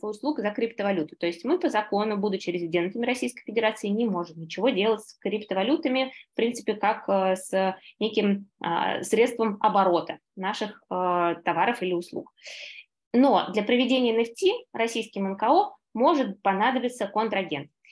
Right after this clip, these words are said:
И как раз в свете вот этого партнерства я расскажу о том, какими организациями выступили партнеры в нашем проекте.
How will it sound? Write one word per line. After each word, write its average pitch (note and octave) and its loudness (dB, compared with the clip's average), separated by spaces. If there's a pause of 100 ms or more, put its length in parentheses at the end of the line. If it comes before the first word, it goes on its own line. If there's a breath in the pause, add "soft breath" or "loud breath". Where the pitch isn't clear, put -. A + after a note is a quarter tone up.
(200 soft breath)
И E4 6
как - -2
раз B3 0
в G3 -4
свете G#3+ 0
вот G3+ 0
этого F3 0
партнерства G#3+ 0
я A#3 0
расскажу G3+ -6
о G#3+ 0
том, C#4 -2 (320)
какими G3+ -2
организациями F#3 -2
выступили G3+ -2
партнеры A#3+ -2
в - -6
нашем G#3 -4 (300 loud breath)
проекте. F#3+ 0